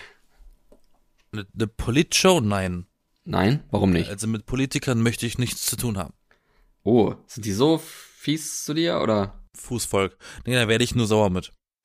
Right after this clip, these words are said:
Speaker 1: Politik ist ein schwieriges Thema. Was glaubst du, warum hier, wir hier nie über Politik reden?
Speaker 2: Ja, keine Ahnung. Tun wir doch manchmal.
Speaker 1: Nein, ich halte mich raus aus Politik. Das ist mir einfach zu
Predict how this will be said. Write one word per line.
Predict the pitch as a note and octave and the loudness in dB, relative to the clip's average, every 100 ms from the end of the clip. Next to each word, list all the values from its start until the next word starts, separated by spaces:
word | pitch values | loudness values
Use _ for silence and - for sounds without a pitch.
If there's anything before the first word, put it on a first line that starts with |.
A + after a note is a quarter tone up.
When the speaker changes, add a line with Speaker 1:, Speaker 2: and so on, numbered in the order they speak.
| _ | _
Speaker 1:
Politik | - D3+ D#3+ F3 - - | 0 2 4 2 0 0
ist | C3+ - - - | -2 -2 -6 -8
ein | A#2+ | -4
schwieriges | - C#3+ C3 B2 A#2 | -2 0 0 -2 -4
Thema. | - B2 G2 F2+ | -2 -2 -2 -4
Was | A2 - | -6 0
glaubst | D3 D3+ | 0 2
du, | B2+ | 4
warum | A2+ B2+ B2 | 6 6 4
hier, | B2 | 6
wir | A2+ | 6
hier | G#2+ G#2+ A2 | 4 2 4
nie | A#2+ D#3 | 4 2
über | C3+ C3 A2+ | 4 2 2
Politik | - C3 - C#3+ G2+ | 0 -4 -4 -6 -6
reden? | E2 - _ _ | -8 -12 _ _
Speaker 2:
Ja, | - - | -8 -6
keine | - G2+ G2 | -2 0 4
Ahnung. | G2 B2 G#2 G2+ _ _ _ | 4 4 2 -2 _ _ _
Tun | - G#3 | 4 6
wir | G#3 | 8
doch | G#2 - - - | 6 4 -4 -2
manchmal. | F3 - A2 | 0 2 6
Speaker 1:
Nein, | A2 G#2+ G2 F#2+ B2+ F3+ _ _ | 8 10 8 4 2 -4 _ _
ich | - A2 | -2 0
halte | B2 C3 C#3 | 2 2 2
mich | C#3+ C#3 | -2 0
raus | C#3+ G#3 - | 2 2 0
aus | A#2+ | -8
Politik. | - G#2+ F#2+ - - _ - _ | -8 -6 -6 -8 -12 _ -20 _
Das | - A2 | -6 -4
ist | A#2+ | 0
mir | C3 A2 | 2 2
einfach | A2+ A#2+ D3 - | 2 0 -2 -4
zu | - - B2 D3 D#3 | -4 -4 -2 -4 -6